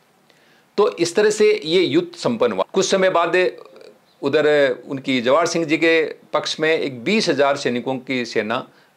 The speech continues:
अ, सरदारों की आ गई, लेकिन तब तक जो शेखावत थे वो लगभग अपने अपने घरों जा, घर जा चुके थे, तो युद्ध आगे हुआ नहीं।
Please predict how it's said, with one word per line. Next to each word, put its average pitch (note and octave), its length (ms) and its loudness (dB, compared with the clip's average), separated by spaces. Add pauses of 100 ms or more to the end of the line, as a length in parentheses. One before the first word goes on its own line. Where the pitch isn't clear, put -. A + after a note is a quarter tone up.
(160)
अ, G#2 120 -6
सरदारों A2+ 440 0
की A#2+ 120 -2
आ A2+ 80 2
गई, G#2 180 -6 (400)
लेकिन C#3+ 260 -4
तब C#3+ 260 -4
तक F#3 80 2
जो E3 180 0
शेखावत D#3 480 0
थे C#3 180 4
वो B2 140 -2
लगभग C3 340 0
अपने B2 260 -2
अपने A#2+ 280 -2 (380)
घरों A2+ 260 0
जा, A2+ 140 0
घर A2 180 -6
जा G2+ 180 0
चुके A#2 240 -8
थे, B2+ 120 -6
तो D3+ 140 -6
युद्ध B2 220 -4
आगे G#2 180 0
हुआ F#2+ 320 -4
नहीं। E2 180 -10